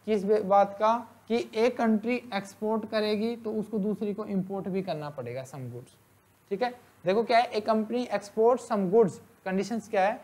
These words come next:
Country will also import product of some value from first country। यानी जैसे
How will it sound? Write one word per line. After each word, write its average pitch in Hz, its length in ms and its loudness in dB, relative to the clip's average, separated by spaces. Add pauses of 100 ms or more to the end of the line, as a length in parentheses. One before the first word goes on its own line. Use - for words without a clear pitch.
(220)
Country 202 340 4
will 214 100 4
also 208 360 4
import 214 480 2
product 196 300 0
of 190 120 -6
some 202 220 -4
value 185 360 2
from 190 180 -8
first 190 440 -10
country। 143 360 -14 (600)
यानी 220 300 6
जैसे 226 340 2